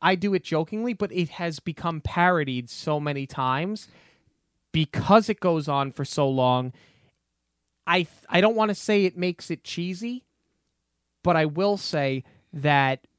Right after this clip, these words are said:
for modern audiences, not so much for audiences then because they'd never seen anything like this before, but for audiences now,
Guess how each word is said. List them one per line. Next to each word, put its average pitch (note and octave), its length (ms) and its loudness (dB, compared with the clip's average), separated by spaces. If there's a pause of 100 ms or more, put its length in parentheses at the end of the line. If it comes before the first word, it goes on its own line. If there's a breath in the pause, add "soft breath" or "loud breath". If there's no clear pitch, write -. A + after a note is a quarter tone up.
(200)
for - 180 0
modern E3 640 6
audiences, A2+ 680 -8 (140 soft breath)
not G3 280 6
so B3 120 2
much G3 240 2
for D#3 160 -2
audiences C#3+ 600 0
then C3 220 -2
because C#3+ 280 -6
they'd C3+ 120 -4
never B2 220 -8
seen C3 280 -6
anything C#3 320 -4
like D3+ 220 0
this D3+ 180 -6
before, E3+ 460 0 (580 loud breath)
but E3 280 8 (240)
for - 200 -4
audiences E3 640 2
now, C3 540 0